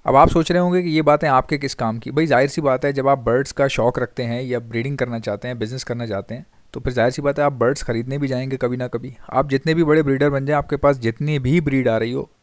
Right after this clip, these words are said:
जाहिर है परचेजिंग तो चलती ही रहती है हमेशा। कोई ना कोई नई चीज़ मार्केट में आ जाती है और आपको पसंद आती है और आपको लेनी पड़ती है। ख़रीदार आप हमेशा रहेंगे अगर आप बर्ड्स का काम कर रहे हैं। even कि अगर आप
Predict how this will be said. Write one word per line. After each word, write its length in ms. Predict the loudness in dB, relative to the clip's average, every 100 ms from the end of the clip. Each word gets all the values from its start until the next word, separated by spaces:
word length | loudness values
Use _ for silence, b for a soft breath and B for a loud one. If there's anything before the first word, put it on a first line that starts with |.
| -2
जाहिर 200 | 0 0
है 60 |
परचेजिंग 460 | 0 -2 0 -2 -2
तो 80 | -2
चलती 280 | -2 -2 -2
ही 100 | -2
रहती 260 | -2 -2
है 60 | -4
हमेशा। 280 | -4 -4 -6
कोई 180 | -2 -2
ना 80 |
कोई 120 | 0 -2
नई 140 | -2
चीज़ 200 | -4 -2
मार्केट 340 | -2 -2 -6
में 100 | -6
आ 140 | -4 0
जाती 300 | 0 0 -2
है 60 |
और 100 | 0
आपको 240 | -2 -4 -8
पसंद 280 | -8 -4 -4
आती 200 | -2 -2
है 60 |
और 60 | -2
आपको 200 | -2 -2
लेनी 200 | -2 -4
पड़ती 320 | -8 -10 -12
है। 80 | -14 _ b b b b b
ख़रीदार 380 | -2 2 6 8
आप 200 | 6 4
हमेशा 280 | 0 0 0
रहेंगे 300 | 0 -6 -10
अगर 260 | -6 -2 0
आप 200 | 0 -2
बर्ड्स 280 | -2 0 -2
का 100 | -4
काम 300 | -2 -4 -2
कर 140 | -4
रहे 120 | -6
हैं। 120 | -10 -10
even 260 | -6 -4 -2
कि 80 | -2
अगर 160 | 0
आप 100 | 0